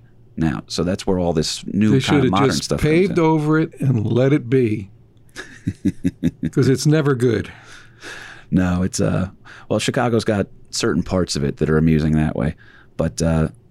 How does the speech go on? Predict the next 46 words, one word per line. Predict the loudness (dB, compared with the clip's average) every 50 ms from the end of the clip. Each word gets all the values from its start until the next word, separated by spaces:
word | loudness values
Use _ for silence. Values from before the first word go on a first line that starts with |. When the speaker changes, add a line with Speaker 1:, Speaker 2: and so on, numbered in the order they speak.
| -20 -20 -20 -20 -20 -14 -6 -2
Speaker 1:
a | 0
lot | 0 0 0 0 -2
of | 0 0
the, | 2 2 0
the | 0 -2 -6
physical | -4 -4 -4 -2 -2 -2 0 2 2 4 2 0 0
infrastructure | 0 0 0 0 0 -2 -2 -2 -2 -2 -2 -2 -2 -2 0
of | 0
the | -2
city, | 0 0 0 2 2 0
if | 0 0
you | -2
will, | -2 -2 -2 -4 -6 -8 _
like | -4 -4 -4 -2
transportation, | -2 -2 -4 -2 -4 -4 -2 0 0 0 0 -2 -2
everything | 0 0 0 0
like | 0 0 -2
that, | -2 -4 -4 -4
that | -4 -2 -2 -2 -2 -2
was | -2 -2 -2 0
left | 0 0 0 -2 -4 -10 -16 -18 -18 -20 -20 _ -2 0
untouched. | 0 2 0 0 -2 -6 -6 -8 -10 -10 -8 -4
So | 0 0
now | 2 2
you | 2 2 2
have | 0 0 -2 -2
this | -4 -4 -2
hub, | 0 0 0 0 0 -2 -6 -12 -14 -14 -14 -14 -8 -4
but | -2 0
now | 2 2 2
also | 2 2 0 0 0 2
imagine, | 2 2 2 0 0 0 0 -2 -2 -2 -2
uh, | -2 -2 -2 -2 -6 -12 -6 0
overnight, | 0 0 2 2 2 2 2 2 2 0 -2 -4 -6 -10
a | -12
third | -8 -4 -2 0 2 2 2
of | 0 0
the | -2 -4
population | -2 -4 -2 0 2 2 2 2 0 0 -2
of | -2
your | -2 -2
city | -2 0 0 0 0 -2 -4 -6 -12 -20 -20 -20 -10 -6
is | -4 -4 0 0
now | 0 0 0
homeless. | 0 0 0 2 2 0 -2 -2 -6 -8 -12 -16 -20 -20 -14
So | -8 -6 -4 -2 -2 -4 -6